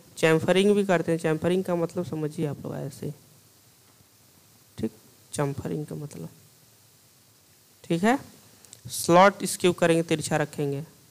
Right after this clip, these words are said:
all of the above। The permission duration for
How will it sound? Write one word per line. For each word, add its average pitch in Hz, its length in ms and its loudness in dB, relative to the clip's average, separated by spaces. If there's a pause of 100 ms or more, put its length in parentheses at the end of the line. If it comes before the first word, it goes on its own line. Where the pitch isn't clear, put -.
(280)
all 147 220 0
of 156 100 -6
the 151 100 0
above। 175 220 0 (600)
The 170 280 6
permission 202 580 6
duration 202 600 4
for 180 440 6